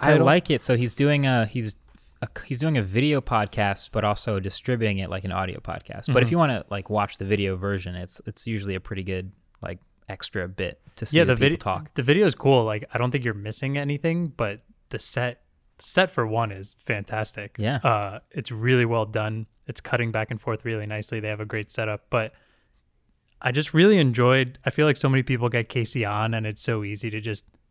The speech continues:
Speaker 1: talk about his daily vlogging and everything, but Phil, Phil and them have talked so many times that they went a lot deeper into just what his life is like outside of being a creator. And
Speaker 2: Now that he's an L A kid?
Speaker 1: Yeah, now that, well, he
Speaker 2: <laughs>
Speaker 1: keeps,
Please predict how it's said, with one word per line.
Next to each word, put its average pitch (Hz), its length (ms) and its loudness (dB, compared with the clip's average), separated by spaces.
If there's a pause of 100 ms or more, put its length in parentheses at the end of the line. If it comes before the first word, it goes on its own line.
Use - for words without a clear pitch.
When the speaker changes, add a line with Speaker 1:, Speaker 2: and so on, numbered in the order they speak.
Speaker 1:
talk 110 240 -2
about 110 220 -2
his 110 140 -6
daily 107 300 -4
vlogging 110 460 -4
and 110 80 -4
everything, 113 440 -4
but 107 240 -8
Phil, 117 460 -2 (640)
Phil 147 240 4
and 135 80 6
them 127 100 6
have 113 100 2
talked 123 240 2
so 123 140 0
many 113 180 -4
times 110 340 -6
that 117 100 -4
they 107 100 -6
went 107 300 -6 (840)
a - 80 2
lot 117 340 0
deeper 127 480 -2
into 113 460 -6
just 107 280 -6
what 117 220 -6
his 110 180 -6
life 107 220 -8
is 113 100 -8
like 107 300 -4
outside 107 480 -2
of 120 260 -8
being 139 220 0
a 147 60 -4
creator. 165 480 2
And 127 100 2
Speaker 2:
Now 104 80 0
that 101 100 -2
he's 104 220 -4
an 101 100 -2
L 104 220 0
A 104 140 -2
kid? 120 300 0
Speaker 1:
Yeah, 127 220 6
now 117 220 4
that, 131 100 4
well, 139 200 6
he 147 160 4
Speaker 2:
<laughs> - 20 -6
Speaker 1:
keeps, 160 360 4